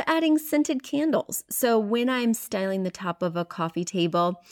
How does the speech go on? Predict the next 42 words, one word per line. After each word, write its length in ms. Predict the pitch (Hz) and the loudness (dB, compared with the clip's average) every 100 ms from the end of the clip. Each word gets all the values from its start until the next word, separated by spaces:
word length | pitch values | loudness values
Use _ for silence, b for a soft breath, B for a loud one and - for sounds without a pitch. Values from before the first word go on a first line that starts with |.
| B B B | B B B
maybe 340 | - 226 208 220 | 2 4 6 4
I'll 120 | 196 | 2
stack 300 | - 202 - | 0 -2 -2
some 180 | 214 196 | -2 0
books, 280 | 233 247 - | -2 -4 -4
but 160 | 247 | -4
then 180 | 247 247 | 0 0
maybe 240 | 254 254 269 | 2 2 0
I'll 140 | 254 | 0
also 500 | 233 254 254 254 254 - | -2 -2 0 2 0 -8
top 340 | - 262 269 277 | -6 0 0 2
it 160 | 214 | 2
with 140 | 175 190 | 0 -4
one 160 | 208 | -4
of 80 | 196 | -2
those 260 | 185 180 175 _ | -2 -2 -4 _
big, 380 | - 233 233 220 | 4 6 6 2
chunky, 460 | - 226 202 220 202 | -2 -4 -4 -4 -6
three-wick 640 | - 202 208 196 208 - | -6 -4 -2 0 -2 -2
scented 420 | - - 196 214 | -8 -4 -4 -4
candles, 500 | - 190 185 202 226 - B B B | -4 -4 -2 -2 -2 -6 B B B
as 160 | 240 233 | 0 0
long 320 | 226 247 262 | 0 2 2
as 100 | 233 | 0
it's 180 | 214 226 | -2 -2
a 60 | |
natural 640 | 190 180 165 190 - 226 233 | -2 0 -4 -4 -4 -2 -2
scent. 480 | - 247 254 262 - B B B | -2 -2 -2 -4 -10 B B B
Um, 320 | - 180 180 | -2 0 0
in 120 | 180 | 0
other 180 | 185 180 | -2 -2
words, 300 | 175 180 170 | 0 -2 -2
something 340 | - 175 185 170 | -6 -4 -2 -2
that's 200 | 165 - | -4 -6
derived 420 | 175 165 170 - | -2 -2 -2 -4
from 240 | 170 160 | -6 -2
natural 540 | 165 160 - 185 170 - | -2 -2 -4 -4 -2 -2
oils 480 | 165 165 175 185 190 | -2 0 0 0 -2
and 120 | 175 | -4
not 200 | 165 - | -4 -6
something 340 | - 165 170 170 | -8 -6 -4 -4
synthetic. 640 | 185 170 180 202 240 - | -4 -4 -2 -2 -4 -8